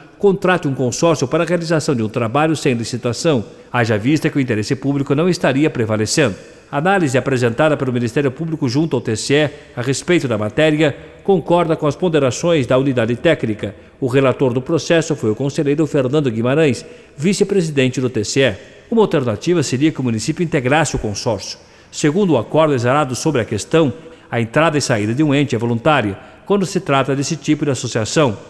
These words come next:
A entrada e saída de um ente é voluntária, quando se trata desse tipo de associação, observando-se as determinações legais.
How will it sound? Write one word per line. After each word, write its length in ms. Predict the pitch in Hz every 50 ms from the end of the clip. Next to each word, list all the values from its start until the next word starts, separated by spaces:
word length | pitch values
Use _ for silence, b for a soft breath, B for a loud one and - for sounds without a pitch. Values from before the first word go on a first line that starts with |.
| - -
A 100 | 127 127
entrada 380 | 123 117 - 160 170 170 156 143
e 20 |
saída 400 | 127 - 139 120 135 147 135 117
de 100 | 104 113
um 120 | 120 123 131
ente 200 | 147 147 - 160
é 60 | 143
voluntária, 640 | 123 120 110 104 107 - 147 143 123 101 98 95 98 - B B B B B B
quando 200 | - 190 196 190
se 140 | - - 165
trata 300 | - - 139 143 143 147
desse 200 | 147 139 - 139
tipo 280 | 131 - 139 143 147 147
de 80 | 143
associação, 600 | 120 - 131 117 - 123 113 - - 156 135 107 - B B B B B B
observando-se 720 | - 131 123 - - 127 117 107 127 156 170 156 - - 156
as 80 | 123
determinações 680 | 139 127 - 127 120 113 110 110 110 - - 151 147 120
legais. 560 | 120 110 104 139 139 117 98 95 - -